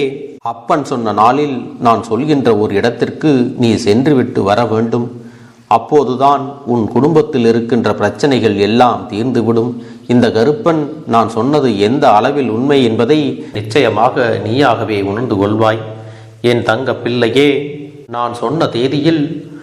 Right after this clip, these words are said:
நான் சொன்ன இடத்திற்கு நீ எத்தனை தடைகள் வந்தாலும் நிச்சயமாக நீ சென்று வர வேண்டும். என் பிள்ளையே, அப்பன் உன்னிடத்தில் ஒரு விஷயத்தை சொல்லும்போது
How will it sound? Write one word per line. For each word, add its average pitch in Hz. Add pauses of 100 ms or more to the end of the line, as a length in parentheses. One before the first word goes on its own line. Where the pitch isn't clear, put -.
(160)
நான் 120
சொன்ன 131
இடத்திற்கு 131 (320)
நீ 117
எத்தனை 110
தடைகள் 127
வந்தாலும் 127 (220)
நிச்சயமாக 127 (100)
நீ 110
சென்று 120
வர 110
வேண்டும். 113 (520)
என் 120
பிள்ளையே, 131 (480)
அப்பன் 135
உன்னிடத்தில் 123
ஒரு 113
விஷயத்தை 117
சொல்லும்போது 120